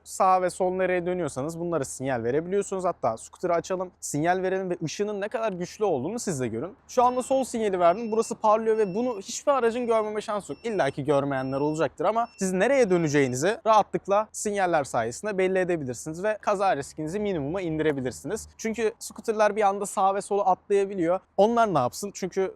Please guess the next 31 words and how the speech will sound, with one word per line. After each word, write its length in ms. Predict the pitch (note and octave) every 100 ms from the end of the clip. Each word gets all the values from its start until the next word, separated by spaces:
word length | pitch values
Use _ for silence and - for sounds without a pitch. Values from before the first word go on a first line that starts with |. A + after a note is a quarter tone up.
| _
bazı 320 | E3+ E3 D#3
scooter'ların 520 | E3 - - D#3+ E3 D#3+
üzerinde 340 | D3+ D#3 D#3+
sağ 320 | - D#3+ D#3+
ve 60 | D#3+
sol 260 | - F3
tarafında 540 | E3+ C3 A#2+ C#3+ G3 D3
böylesine 500 | D#3+ D#3+ D3+ C#3 C3
bir 60 |
sinyal 400 | C3 - F3 F#3+
yok. 100 | C3+ -
Genelde 400 | C#3+ D#3+ C#3+ F3+
arka 320 | F3+ D3+ E3+
tarafında 440 | F3+ C#3+ A#2 G#2+ G#2+
sinyal 400 | - B2 G#2+ G#2+
yer 140 | G#2
alıyor. 320 | G#2 A2+ F#3+ - -
Örneğin 360 | F3 F3 F3
bir 80 | E3
önce 300 | F3+ F3 D#3
incelediğimiz 520 | D#3 D3 D3+ C#3 C#3
scooter'ın 480 | - F#3 - E3 G3+ -
yalnızca 640 | C#3+ F#3 G3 F3 D3+ G3 G3+
arka 300 | B2+ C3+ -
tarafında 600 | G#3+ F#3 E3+ E3+ E3 D#3+
sinyal 420 | - - C3 A#2 A2
yer 140 | A#2
alıyordu. 380 | B2 C3+ F#3+ B3
Bu 180 | G3 C4
da 200 | C#4 B3+ -
yani 440 | G#3 A3 A3 G#3+